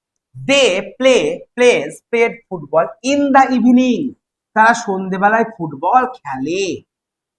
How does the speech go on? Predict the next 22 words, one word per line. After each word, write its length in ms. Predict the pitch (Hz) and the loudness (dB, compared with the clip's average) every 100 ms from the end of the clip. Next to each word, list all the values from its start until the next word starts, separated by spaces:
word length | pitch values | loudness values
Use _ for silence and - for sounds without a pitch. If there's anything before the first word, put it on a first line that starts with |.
| _ _ _ - | _ _ _ 0
তারা 200 | 190 214 | 2 2
সন্ধেবেলায় 680 | 208 202 208 208 220 226 220 | -2 -6 -2 4 6 8 6
ফুটবল 600 | - 175 143 208 277 254 | 2 -10 0 4 4 2
খেলে। 720 | - - 165 160 185 151 113 _ _ _ _ _ | -8 -8 -6 -4 -4 -6 -8 _ _ _ _ _
কিন্তু 360 | 220 226 208 151 | -4 -2 -2 -6
খেলেছিলেও 800 | - - 214 226 214 214 233 220 | -8 -8 0 0 0 0 2 2
হতে 140 | 226 220 | -4 -2
পারে, 140 | 226 226 _ _ _ _ - | -2 -4 _ _ _ _ -4
খেলেও 360 | 165 202 170 | 0 2 0
হতে 160 | 131 104 | -6 -16
পারে। 180 | 98 _ _ _ _ _ 208 | -20 _ _ _ _ _ 0
যখন 240 | 208 247 | 2 2
সেন্টেন্স 440 | 240 220 214 220 220 196 | 0 -2 0 -4 -8 0
ধর, 300 | 208 262 - - _ _ _ _ _ | 4 4 2 -14 _ _ _ _ _
আমি 220 | 180 233 | 0 2
যখন 280 | 247 240 254 247 | 2 2 0 0
ফুটবল 320 | 233 196 240 | -4 0 0
খেলেছিলাম, 600 | 233 - 240 240 240 226 226 - _ _ _ _ _ - | 2 2 4 4 2 2 0 -8 _ _ _ _ _ -6
বলতে 160 | 175 226 | -2 2
পারি 140 | 269 | 2
না 120 | 233 | 0
সন্ধেবেলায় 520 | 143 190 196 202 220 | -4 -2 -2 0 0